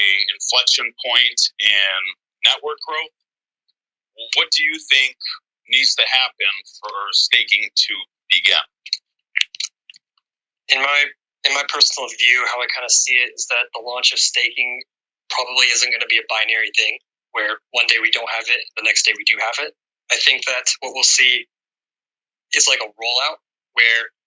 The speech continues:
Speaker 2: the more, the services that are more deterministic like, uh, Keepers or V R F, where either you do the service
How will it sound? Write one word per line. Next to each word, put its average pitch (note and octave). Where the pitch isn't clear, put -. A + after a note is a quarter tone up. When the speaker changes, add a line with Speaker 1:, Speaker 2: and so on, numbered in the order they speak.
Speaker 2:
the B2
more, C#3
the -
services -
that A#2+
are A2+
more A#2+
deterministic A2+
like, G#2+
uh, G#2
Keepers C3+
or A2
V A#2
R G#2+
F, A#2
where A#2+
either A#2+
you A2+
do B2
the -
service C3